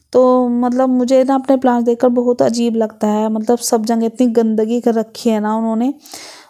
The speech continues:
अब कुछ कर भी नहीं सकता। अब मैं सोच रही हूँ जब थोड़ा सा वेदर अच्छा हो जाएगा ना तो मुझे सारे प्लांट्स जो है ना अपने धुलने पड़ेंगे, अच्छे से बालकनी को क्लीन करूँगी। और बस सारे काम हो गए थे। डुग्गू की क्लास भी यहाँ पर ख़त्म हो गई थी। और अभी देखिए वो ना मतलब मैं जब शावर लेने गई थी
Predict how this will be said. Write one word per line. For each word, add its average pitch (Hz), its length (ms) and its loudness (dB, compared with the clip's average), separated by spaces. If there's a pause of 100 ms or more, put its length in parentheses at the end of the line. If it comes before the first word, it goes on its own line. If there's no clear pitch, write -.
अब 233 200 0
कुछ 254 240 -2
कर 226 200 2
भी 233 80 -2
नहीं 240 100 0
सकता। 233 160 -2
अब 233 60 0
मैं 240 160 2
सोच 233 260 0
रही 233 80 -2
हूँ 247 100 0
जब 240 220 0
थोड़ा 226 140 2
सा 240 120 0
वेदर 226 360 0
अच्छा - 360 -2
हो 226 120 2
जाएगा 220 280 0
ना 226 80 -2
तो 247 120 0
मुझे 240 280 0
सारे 220 320 0
प्लांट्स 214 560 -2
जो 214 160 2
है 214 120 -2
ना 226 140 -4
अपने 240 260 -2
धुलने 220 360 -2
पड़ेंगे, 214 460 -2
अच्छे - 280 -8
से 233 140 2
बालकनी 208 440 0
को 254 120 0
क्लीन 226 360 -2
करूँगी। 202 480 -4 (1080)
और 240 180 2
बस 262 300 0
सारे 240 280 2
काम 226 220 0
हो 233 120 0
गए 226 120 0
थे। 262 120 4
डुग्गू 226 320 -2
की 233 100 0
क्लास 220 420 2
भी 233 80 2
यहाँ 220 160 0
पर 233 120 0
ख़त्म 233 300 0
हो 226 100 -2
गई 220 140 -4
थी। 240 100 0
और 240 60 2
अभी 233 160 -2
देखिए 220 480 0
वो 233 280 -2
ना 254 120 0
मतलब 254 240 -2
मैं 254 140 0
जब 247 120 0
शावर 220 340 0
लेने 220 240 -2
गई 220 180 -2
थी 254 240 -2